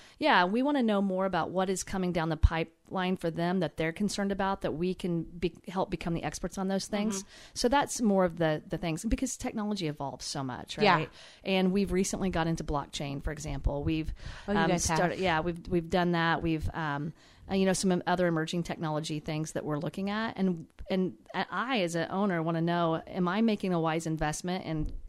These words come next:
Speaker 1: training my people and writing books and doing all this stuff? Is there gonna be any R O I to this?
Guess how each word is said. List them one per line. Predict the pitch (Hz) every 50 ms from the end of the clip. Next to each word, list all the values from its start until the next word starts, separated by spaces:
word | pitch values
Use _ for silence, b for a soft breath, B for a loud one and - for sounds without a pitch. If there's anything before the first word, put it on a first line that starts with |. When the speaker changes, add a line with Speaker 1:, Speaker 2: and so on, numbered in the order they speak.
| - -
Speaker 1:
training | - - 196 185 180 180 180 180
my | 170 151 165
people | 165 - - 190 - - 185 175 175 175
and | 160 139 143 143 - b b b b
writing | - 156 170 175 180 175 175 170 170
books | 156 - 165 165 170 - - -
and | 156
doing | 151 175 170 160
all | 156 156
this | 160 165 -
stuff? | - - 160 175 -
Is | 185 175
there | 226 226
gonna | 262 269
be | 233 254 240 - - -
any | 226 226 226
R | 226 226 220
O | 220 214 220
I | 214 220 220
to | 226 214
this? | 220 220 220 226 - -